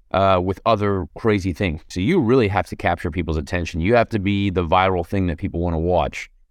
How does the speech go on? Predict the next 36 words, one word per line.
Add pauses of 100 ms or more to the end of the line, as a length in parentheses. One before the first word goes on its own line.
(240)
Um, (680)
so
who
knows
how
that'll
play
out
for
both
IndyCar
and
nascar, (520)
um, (880)
and
even
Formula
One,
I
guess,
because
Formula
One
is
viral (920)
with
their
Drive
to
Survive
series, (380)
and
they
have
gone
up